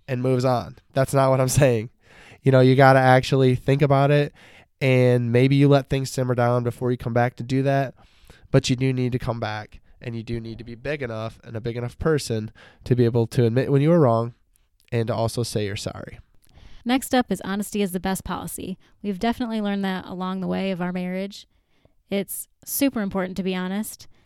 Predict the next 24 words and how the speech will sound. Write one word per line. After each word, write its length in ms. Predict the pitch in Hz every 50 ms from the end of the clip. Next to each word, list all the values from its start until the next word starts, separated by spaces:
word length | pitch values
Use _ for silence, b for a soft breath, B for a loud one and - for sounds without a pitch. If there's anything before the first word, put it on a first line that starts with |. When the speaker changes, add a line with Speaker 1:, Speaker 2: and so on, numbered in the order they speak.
| _ _ _ -
Speaker 2:
except 760 | 240 - - - - - - 427 440 427 415 _ _ - -
if 160 | 330 311 -
you're 100 | 311 294
talking 460 | - - - 269 262 262 - - 247
about 380 | 240 226 226 226 226 220 214 208
somebody 320 | - - 247 226 226 220
not 240 | 214 214 214 196 202
looking 300 | 208 214 208 - 208 202
their 160 | 196 196 196
best 300 | 180 196 190 185 - -
in 80 | 196 190
a 80 | 185
certain 340 | 180 - 208 196 - - 185
shirt. 340 | 175 - - - - - - _ _ _ _ -
Then 220 | - - 277 262
I 100 | 254 247
think 280 | 240 - 254 240 226 -
you 60 | 202
should 160 | - - 190
probably 380 | - - 214 208 196 185 190 190
just 260 | 196 185 165 - -
keep 240 | - - - _ -
quiet. 640 | - - - - - - 208 208 233 - - - 254
<laughs> 60 | 226